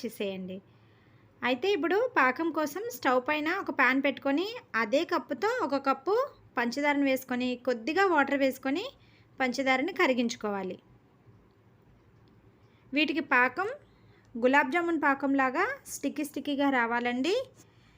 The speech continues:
ఈ విధంగా పంచదార కరిగిన తర్వాత దీనిలోకి ఒక పావు స్పూన్ ఇలాచీ పొడి కూడా యాడ్ చేసుకొని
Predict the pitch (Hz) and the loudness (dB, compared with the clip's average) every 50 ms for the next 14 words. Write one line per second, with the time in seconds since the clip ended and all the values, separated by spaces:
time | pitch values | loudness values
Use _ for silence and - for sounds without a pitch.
0 | _ _ _ _ _ _ - 285 302 294 320 302 349 381 370 349 330 320 330 330 | _ _ _ _ _ _ -4 -2 -2 0 0 0 0 0 2 2 2 2 2 0
1 | - 311 277 277 277 277 320 320 320 311 330 370 494 605 571 - - - - 254 | 0 0 0 0 -2 -2 -2 0 0 0 0 -2 -2 -6 -8 -14 -6 -2 0 0
2 | 240 240 269 294 277 294 269 254 247 262 254 - 339 359 294 320 285 277 277 277 | 2 2 2 2 2 2 0 2 0 0 0 0 -2 -2 0 0 2 2 4 2
3 | 277 277 - 370 427 494 523 - - 294 - 262 240 247 254 254 - 285 302 320 | 2 0 0 0 0 0 0 0 -2 -2 0 2 2 2 0 0 -2 -2 -2 0
4 | 294 254 247 254 269 - 320 285 311 302 294 - 294 294 285 262 226 226 233 233 | 0 2 2 0 0 0 -2 -4 -2 -2 -2 0 0 2 4 4 4 4 2 2
5 | - 262 247 247 - - 254 277 359 | 2 2 2 2 0 -2 0 0 0